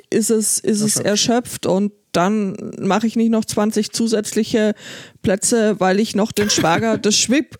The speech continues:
Speaker 1: Schwiegervaters, den Hamster und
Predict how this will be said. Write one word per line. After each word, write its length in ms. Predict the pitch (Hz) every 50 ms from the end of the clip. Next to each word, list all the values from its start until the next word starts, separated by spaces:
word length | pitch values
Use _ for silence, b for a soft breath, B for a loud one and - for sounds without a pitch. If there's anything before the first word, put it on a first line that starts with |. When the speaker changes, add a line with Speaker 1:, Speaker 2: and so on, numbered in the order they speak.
| - - -
Speaker 1:
Schwiegervaters, 1200 | 220 - - 220 220 196 226 226 233 226 - - 202 - 233 208 220 233 - 220 220 240 - -
den 220 | - 208 196 214
Hamster 720 | 214 202 240 - - - 240 220 214 220 226 220 190 - -
und 520 | - - 226 226 233 233 220 - - -